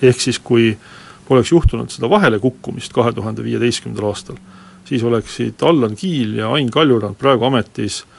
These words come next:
äh, kahe tuhande üheksateistkümnenda aastani, ehk siis sisuliselt selle praeguse valitsuse ametiaja lõpuni. Ja see peab olema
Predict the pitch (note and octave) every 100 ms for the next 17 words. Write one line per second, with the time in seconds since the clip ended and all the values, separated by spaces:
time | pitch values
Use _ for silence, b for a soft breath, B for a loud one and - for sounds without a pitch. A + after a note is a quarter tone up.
0 | b b b b A#2 A2 A2 G#2 G2+ C#3+
1 | C#3 A2 G#2 G#2 G#2+ - C3 D3 - G#2+
2 | G2 A#2+ G#2 - - G#2+ A2 - A#2 -
3 | - B B B B - B2+ G#2+ G2 G#2+
4 | - G#2+ G#2 G#2 G#2+ A2 G2+ B2+ C3 G2+
5 | G2 A#2 - A#2 A2 A#2+ A2+ - A2 A2
6 | G#2+ G#2 b b b b b B2+ A#2+ -
7 | A#2 A#2+ D3 G#2+ G#2 - b b b b
8 | b - B2 A2+ A2 A#2+ _ _ _ _
9 | - D#3 B2 B2+ A#2 A2+